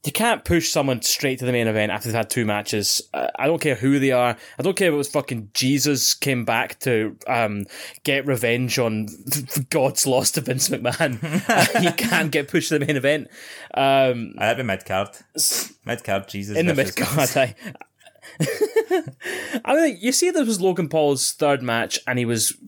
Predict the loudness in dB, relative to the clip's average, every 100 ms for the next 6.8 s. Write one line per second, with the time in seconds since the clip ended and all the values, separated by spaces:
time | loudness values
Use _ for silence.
0 | -20 -18 -4 -2 0 -4 -2 -2 0 0
1 | 0 0 0 0 0 2 0 2 0 0
2 | 0 -2 -2 0 -2 0 0 0 -2 -4
3 | -2 -2 -2 -4 _ _ _ _ _ _
4 | _ _ _ -8 -4 0 0 0 0 -2
5 | -4 -6 -6 -10 -10 _ -20 -12 -8 -6
6 | -4 -2 2 2 2 2 0 -2